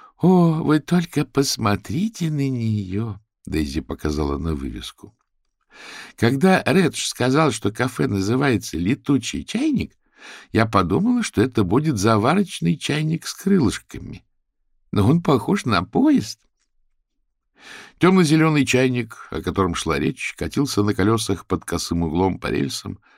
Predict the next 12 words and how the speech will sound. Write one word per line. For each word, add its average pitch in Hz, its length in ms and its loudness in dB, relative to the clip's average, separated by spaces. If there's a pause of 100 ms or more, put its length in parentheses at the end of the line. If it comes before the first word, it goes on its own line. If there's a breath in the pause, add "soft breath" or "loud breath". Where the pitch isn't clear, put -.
(320 soft breath)
а 90 100 0
из 95 160 4
носика 120 400 0
поднимался 90 600 -2
серый 69 420 -4
дым, 113 500 -4 (320)
пока 92 260 0
он 90 120 4
увлекал 76 380 -2
за 73 100 -6
собой 71 280 -6
вагоны. 69 400 -10